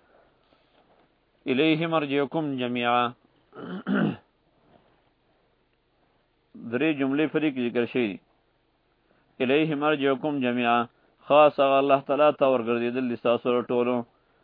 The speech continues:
وعد الله حقا، وعده کړې ده الله تعالی وعده حقا،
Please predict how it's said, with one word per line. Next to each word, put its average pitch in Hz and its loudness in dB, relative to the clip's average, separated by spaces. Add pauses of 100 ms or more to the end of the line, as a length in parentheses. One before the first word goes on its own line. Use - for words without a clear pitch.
(160)
وعد 143 6
الله 139 4
حقا، 123 2
وعده 120 4
کړې 147 -2
ده 135 2
الله 131 4
تعالی 120 2
وعده 120 4
حقا، 127 2